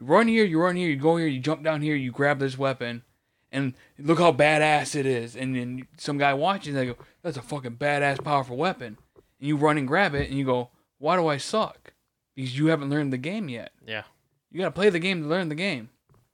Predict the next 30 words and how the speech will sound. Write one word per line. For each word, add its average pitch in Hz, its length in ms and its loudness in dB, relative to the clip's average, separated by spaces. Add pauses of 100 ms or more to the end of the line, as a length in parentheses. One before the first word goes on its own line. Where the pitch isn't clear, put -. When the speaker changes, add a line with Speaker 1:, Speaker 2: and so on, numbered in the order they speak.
(720)
Speaker 2:
Yeah, 123 160 -6
that 123 80 -6
makes 147 160 -4
sense. 147 320 -4 (640)
That 135 80 -8
makes 139 160 -8
total 151 180 0
Speaker 1:
And 139 60 -4
it - 20 -12
Speaker 2:
sense. 107 220 -14 (720)
Speaker 1:
and 175 140 -4
it's 160 100 -4
punishing 185 540 -4 (1200)
to 175 180 0
a 165 40 4
degree, 151 340 0
but 139 140 0
it, 135 260 -4 (380)
over, 175 480 0
over 165 240 -2
some 147 160 -4
time, 156 500 -4 (640)
it 131 160 -10
stops 151 300 -4
becoming 143 280 -4
punishing, 147 440 -2
and 135 100 -2 (160)
it, - 80 -20
it, 131 140 -10
it 123 80 -10